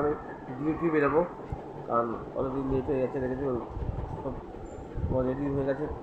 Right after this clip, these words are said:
পুরো ফটো সব সাজানো হয়ে গেছে, ক্যাম্পের ওষুধ সাজানো হয়ে গেছে, কারণ আমি ক্যাম্পে বেরোবো, কারণ বেশি কথা বলতে পারছি না, হাতে টাইম নেই। কারণ just কোনো কথা, কথা বলে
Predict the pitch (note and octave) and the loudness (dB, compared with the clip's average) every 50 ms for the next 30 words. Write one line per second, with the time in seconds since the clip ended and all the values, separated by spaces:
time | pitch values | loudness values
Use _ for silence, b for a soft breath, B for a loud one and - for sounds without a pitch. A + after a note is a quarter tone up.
0 | - - - - C#3 C#3+ - - C#3 C#3+ C#3+ - D3 - - C#3 C3+ C#3+ D#3 D3+ | -10 -10 -6 -2 -2 -2 -2 -2 -4 -2 -2 -2 -2 0 0 0 2 2 2 2
1 | C#3 C#3 C#3+ - D#3 C#3 C#3 - D3 C#3 C3 C3 D3+ C#3+ - - - C3 C3 C3+ | 0 0 0 2 2 2 4 2 2 2 0 0 -2 -4 -2 0 2 2 2 2
2 | C#3 C3+ C3+ C#3 C#3+ C3+ - C#3+ C3+ C3+ B2+ B2+ - - - - - - - - | 2 2 2 2 2 0 -2 -2 -2 -2 -2 -2 -4 -6 -6 -6 -6 -4 -4 -4
3 | - - - D3 D3 D#3 D#3+ D#3+ - F3+ F3 F3+ F3+ F#3+ F3 E3+ D3+ C3+ C3 A#2+ | -2 2 4 4 6 6 4 4 6 6 6 6 4 2 2 4 4 4 4 6
4 | C3 C#3 C#3+ C#3+ C#3+ - - - - - - - - - D#3 - F#3 - D#3+ D#3 | 6 4 4 2 -2 0 0 0 0 0 -4 -6 -6 -6 -4 -2 2 4 6 8
5 | F#3 F#3 F3 F3+ - F#3 F#3 F#3 F#3 F#3+ F#3+ F3+ F3 E3+ F3+ F3 E3+ E3+ D#3 D3 | 8 8 6 6 4 4 4 4 4 4 2 2 4 2 2 4 6 6 6 6
6 | D3 D3 C#3+ A#2 G2+ - - - - - - - - - - - - - E3 E3 | 4 2 0 -2 -2 -4 -8 -12 -12 -12 -14 -14 -14 -14 -12 -10 -6 -4 -2 -2
7 | F3+ F3+ - - - - - - - - - - - - - - - - - F#3+ | -2 -2 0 0 0 -2 -4 -8 -12 -10 -6 -4 -4 0 0 0 0 2 4 6
8 | G#3 G3+ G3 - - - - - - G#3+ G#3 A3 A3+ G#3 A#3 - - - - G3+ | 6 6 6 2 -8 -10 -8 -2 0 0 2 2 2 0 2 2 2 4 6 6
9 | G3+ G3+ | 6 6